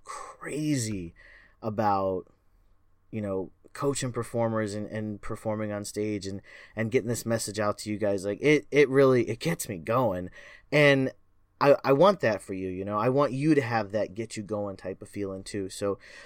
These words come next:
listen, I'm gonna wrap this bad boy up, but here's your recap. Being nervous means that you care. You should absolutely one hundred percent always be nervous. Focus on the first thirty seconds and crush the hell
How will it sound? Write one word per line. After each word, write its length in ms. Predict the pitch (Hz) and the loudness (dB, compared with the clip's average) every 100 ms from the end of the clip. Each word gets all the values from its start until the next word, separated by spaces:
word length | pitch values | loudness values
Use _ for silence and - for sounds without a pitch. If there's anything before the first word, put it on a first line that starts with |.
| - - | -20 4
listen, 400 | 156 175 160 98 - _ _ _ _ _ - - | 4 6 4 2 -10 _ _ _ _ _ -18 0
I'm 80 | 143 | 4
gonna 160 | 147 | 6
wrap 240 | 143 143 - | 6 4 4
this 160 | 147 | 0
bad 280 | 120 135 131 | 4 4 4
boy 240 | 123 123 117 | 4 4 6
up, 220 | 120 - - - _ _ _ | 4 -2 -14 -14 _ _ _
but 440 | 135 120 117 - - _ | 4 4 2 -8 -18 _
here's 300 | - 147 147 | -6 2 4
your 120 | 143 139 | 4 4
recap. 460 | 139 - 107 - - - - - - _ _ - _ _ - | 2 0 -4 -4 -10 -12 -18 -20 -20 _ _ -20 _ _ 0
Being 260 | 139 147 | 2 4
nervous 380 | 143 143 139 131 | 6 6 4 0
means 260 | 139 135 120 | 0 0 0
that 140 | 135 | 0
you 120 | 127 | 0
care. 440 | 120 131 110 92 - _ _ _ | 0 2 2 0 -8 _ _ _
You 140 | 113 117 | -6 -2
should 260 | - 110 - | -2 -4 0
absolutely 640 | 123 127 - 135 135 123 | 0 0 -4 -2 -2 -2
one 180 | 120 127 | -2 -2
hundred 220 | 123 117 | -2 -6
percent 240 | 120 127 - | -8 -8 -2
always 260 | 120 123 | 2 0
be 160 | 117 123 | -2 0
nervous. 400 | 123 123 123 - _ - _ _ _ | 2 2 0 -4 _ -20 _ _ _
Focus 460 | - 165 160 165 | 8 8 8 2
on 140 | 156 147 | 2 2
the 60 | |
first 360 | - 139 131 - | 4 4 4 4
thirty 240 | 135 131 | 4 4
seconds 500 | 120 127 117 127 120 | 2 0 2 -2 -2
and 220 | 113 107 - | -4 -4 -6
crush 480 | - 127 123 - - - _ | 2 4 4 0 -6 -20 _
the 100 | 104 | -6
hell 640 | 101 - 135 117 98 90 | -6 -6 -2 0 2 0